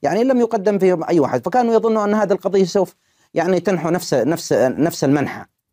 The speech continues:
لكن القاضي أصدر حكم، نحن نرى أنه حكم يعتبر ضعيف، شجاع لكنه ضعيف.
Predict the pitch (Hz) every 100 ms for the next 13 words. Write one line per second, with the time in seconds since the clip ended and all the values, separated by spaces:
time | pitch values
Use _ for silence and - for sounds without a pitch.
0 | _ _ _ _ _ _ _ 139 190 185
1 | 143 - 123 170 226 - _ - 156 131
2 | 127 135 - 226 - _ - 170 196 208
3 | 240 247 214 _ _ _ - - 190 180
4 | 165 202 180 - 165 135 117 98 - _
5 | _ _ - - 147 220 175 160 180 151
6 | 113 90 - - -